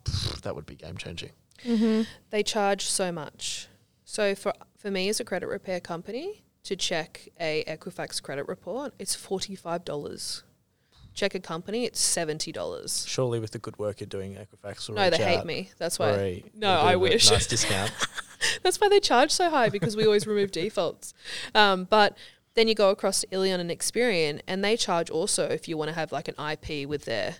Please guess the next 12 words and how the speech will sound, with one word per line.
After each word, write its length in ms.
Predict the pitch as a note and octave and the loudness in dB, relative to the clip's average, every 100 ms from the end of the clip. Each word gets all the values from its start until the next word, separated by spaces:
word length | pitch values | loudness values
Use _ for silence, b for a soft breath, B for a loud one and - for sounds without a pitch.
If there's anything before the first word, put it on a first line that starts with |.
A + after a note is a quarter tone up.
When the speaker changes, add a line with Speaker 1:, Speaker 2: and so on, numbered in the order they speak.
| _ | _
Speaker 3:
company. 560 | - E3+ F#3 E3+ F#2+ F3+ - | -10 -8 -6 -6 -8 -10 -8
So 340 | - G#3+ F#3+ - _ | -4 0 -2 -4 _
you, 140 | - G3+ - | -16 -16 -12
to 100 | - | -10
pull 240 | G3 - C4 | 2 2 4
all 180 | F3+ F3 | 0 0
three 640 | - G3 G3 D3 D#3+ G3 - | -2 -2 0 -2 -4 -10 -10
as 340 | F3 E3+ E3+ - _ - | -4 -4 -2 -6 _ -14
a 80 | F3 | -6
credit 240 | G3+ G3+ | -2 0
repair 320 | - - C#3+ | -2 -4 -8
company, 520 | - B2+ - G2 F#2+ | -8 -12 -12 -12 -12